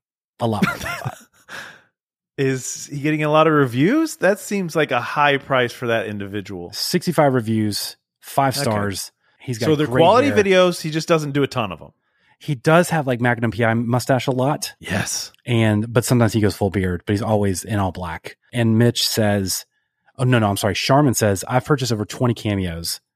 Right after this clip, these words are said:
Speaker 1: which, what? And Brad put in
Speaker 2: What?
Speaker 1: the most effort by far. He gave a candid, thoughtful, reflective, can't read the rest of it. Twenty cameos is a lot of
Speaker 2: What
Speaker 1: cameos, man.
Speaker 2: What if they were all with this, with, uh, Buddy Garrity?
Speaker 1: And it was just,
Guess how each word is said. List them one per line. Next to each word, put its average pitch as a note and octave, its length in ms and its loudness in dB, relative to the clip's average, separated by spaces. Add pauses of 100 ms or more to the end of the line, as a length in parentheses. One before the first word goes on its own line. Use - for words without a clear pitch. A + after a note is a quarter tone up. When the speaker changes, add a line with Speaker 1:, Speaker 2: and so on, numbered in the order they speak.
(160)
Speaker 1:
which, - 440 -4 (140)
what? G#2+ 340 0 (240)
And A#2+ 160 2
Brad A#2+ 240 4
put B2+ 80 0
in C3 80 6
Speaker 2:
What? F3+ 80 6
Speaker 1:
the G#3+ 60 4
most G#2 180 2
effort G#2+ 200 0
by F#2+ 160 0
far. F#2+ 320 -2
He G2+ 100 -6
gave A2+ 180 2
a G#2 60 0
candid, A#2+ 520 0 (320)
thoughtful, G#2+ 760 0 (160)
reflective, G#2 880 -2 (160)
can't G#2+ 180 -4
read G2 120 -4
the F2 60 -12
rest F2 220 -6
of E2 80 -14
it. E2+ 160 -12 (300)
Twenty E3+ 420 2
cameos F#3+ 840 0 (1080)
is C#3+ 120 2
a C#3+ 40 4
lot A#2 240 4
of - 40 -6
Speaker 2:
What - 80 -20
Speaker 1:
cameos, F2+ 460 -6
man. C2+ 240 -16
Speaker 2:
What D3+ 140 2
if G3 100 -2
they F3 140 2
were C3 120 4
all C3 240 4
with B2 140 -4
this, - 260 -8
with, A#2 220 -4
uh, G#2 260 0
Buddy A2 220 -4
Garrity? G2+ 380 -6 (880)
Speaker 1:
And A#2 100 -6
it A2+ 40 -4
was G2+ 160 -6
just, - 100 -14